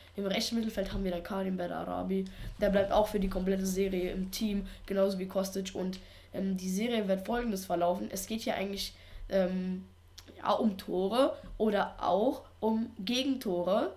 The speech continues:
Und zwar, wir haben hier ein kleines Handicap, der Torhüter, der wird auch die komplette Serie bleiben, weil er eben nicht so gut ist. Und man soll jetzt keinen Manuel Neuer im Tor haben, der hält einfach jeden Ball, das ist halt ein bisschen langweilig. So,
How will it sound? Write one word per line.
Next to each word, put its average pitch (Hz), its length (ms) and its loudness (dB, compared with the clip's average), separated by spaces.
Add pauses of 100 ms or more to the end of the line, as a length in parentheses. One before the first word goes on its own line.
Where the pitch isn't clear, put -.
(240)
Und 190 160 -4
zwar, 208 420 4
wir 214 100 0
haben 226 160 0
hier 226 160 2
ein 202 120 -2
kleines 208 320 -2
Handicap, 233 320 -4
der 190 160 0
Torhüter, 226 760 4 (260)
der 202 140 4
wird 226 220 2
auch 254 240 4
die 220 120 -6
komplette - 440 -6
Serie 175 280 -6
bleiben, 180 280 -8
weil 180 140 0
er 202 180 0
eben 214 260 0
nicht 226 240 -2
so 240 120 -4
gut 269 200 2
ist. - 180 -10 (360)
Und 196 60 -4
man 202 120 4
soll 226 120 4
jetzt 254 180 2
keinen 233 160 4
Manuel 226 260 4
Neuer 214 220 4
im 220 100 -2
Tor 202 160 0
haben, 202 100 0
der 208 100 0
hält 214 120 2
einfach 220 220 0
jeden 214 260 -2
Ball, 214 160 2
das 202 120 -4
ist 220 100 -4
halt 190 100 0
ein 208 80 -6
bisschen 190 220 -6
langweilig. 175 560 -6
So, - 160 -4